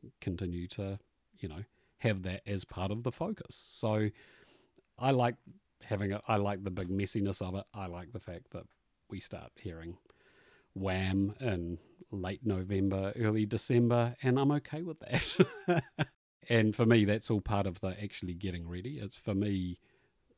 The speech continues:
those hymns, because, uh, particularly when I was younger and I sang in choirs, you know, you'd start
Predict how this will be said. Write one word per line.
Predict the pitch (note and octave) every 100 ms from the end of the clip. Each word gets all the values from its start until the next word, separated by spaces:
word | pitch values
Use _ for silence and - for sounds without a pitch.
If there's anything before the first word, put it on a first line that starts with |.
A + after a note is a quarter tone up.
| _
those | A2+ A2+ A#2 G#2+ - - - -
hymns, | F3 G2 -
because, | A2 - B2 G2+ - A2+
uh, | G2
particularly | F#2+ A#2+ F3+ G3
when | C#3 G2
I | F2+
was | E2
younger | F2 A#2+ E2+
and | F2
I | F2
sang | - F#2
in | E2 D#2+
choirs, | - F2 G#2 - - A2+ - - _ _ _
you | G#2+ G#2
know, |
you'd | A2 B2+ C3+
start | - F#3+